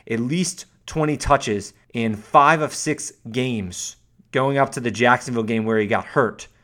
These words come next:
And the lone exception was when Drew Brees got hurt in the loss against the Rams, week two. And that was kind of a blowout loss again. So let's look at the numbers. Uh, before this knee tear,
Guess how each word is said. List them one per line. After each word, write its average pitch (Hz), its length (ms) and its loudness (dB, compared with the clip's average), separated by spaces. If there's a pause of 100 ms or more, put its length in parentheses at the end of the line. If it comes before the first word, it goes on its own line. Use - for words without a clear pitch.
(140)
And 117 560 0 (300)
the 120 100 0
lone 139 320 4
exception 151 440 2
was 120 120 -2
when 117 160 -2
Drew 127 280 0
Brees 123 640 -2 (300)
got 117 220 2
hurt 135 320 2
in 123 160 -6
the 113 60 -2
loss 104 640 0
against 113 300 -4
the 113 80 -4
Rams, 98 440 -4
week 113 200 -4
two. 113 360 -4 (240)
And 104 120 -10
that 110 80 0
was 120 180 -2
kind 135 140 2
of - 80 -2
a - 40 -4
blowout 113 500 2
loss 104 360 0
again. 98 340 -6 (400)
So 120 400 0 (180)
let's 120 160 -6
look 151 140 0
at 139 80 -2
the 147 80 0
numbers. 151 560 0 (180)
Uh, 110 240 0
before 151 400 2
this 143 240 0
knee 139 500 -4 (120)
tear, 95 460 -4